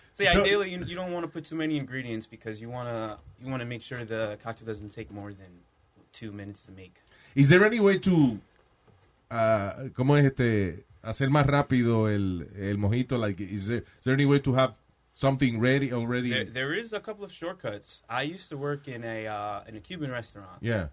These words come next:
Speaker 1: So they were known for their mojitos. I used to make maybe hundred and fifty mojitos a weekend.
Speaker 2: Diablo, you
Speaker 1: Nonstop
Speaker 2: have, like,
Speaker 1: mojitos.
Speaker 2: Popeyes arms.
Speaker 1: <laughs> Yeah.
Speaker 2: <laughs>
Speaker 1: Shaking two tins at once, sometimes have three. It, it was
Speaker 2: Diablo.
Speaker 1: crazy.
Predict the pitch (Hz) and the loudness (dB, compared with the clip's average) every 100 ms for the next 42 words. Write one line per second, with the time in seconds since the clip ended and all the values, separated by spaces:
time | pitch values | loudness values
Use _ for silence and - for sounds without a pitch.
0 | _ - 107 104 120 120 117 127 113 110 | _ -16 -14 -10 -10 -8 -8 -8 -10 -12
1 | 110 101 107 98 98 95 104 110 - 107 | -12 -10 -12 -14 -14 -12 -10 -10 -12 -10
2 | 107 - 104 104 104 101 101 - _ _ | -10 -12 -12 -12 -12 -14 -16 -20 _ _
3 | _ _ - 107 107 104 - 104 104 101 | _ _ -12 -12 -10 -14 -14 -16 -14 -14
4 | 101 104 101 95 _ _ 98 95 101 - | -14 -16 -16 -18 _ _ -20 -14 -4 -4
5 | - 110 107 107 104 101 - 90 120 - | -4 -10 -12 -12 -12 -16 -8 2 4 6
6 | 123 117 143 151 147 139 104 98 98 - | 6 6 8 8 6 2 0 -8 -2 0
7 | - 151 143 143 135 131 113 104 123 151 | 2 2 0 4 4 2 -2 -6 0 4
8 | 131 - 143 - - - 135 151 151 143 | 4 4 2 -2 -4 -4 0 2 2 -2
9 | 180 175 170 160 147 139 147 147 147 147 | -4 -2 0 4 4 4 2 0 0 2
10 | 151 151 139 143 214 147 151 147 135 - | 2 2 2 0 0 0 2 0 -4 -10
11 | - 135 143 147 117 117 135 113 104 | -4 -2 0 0 0 0 0 0 -8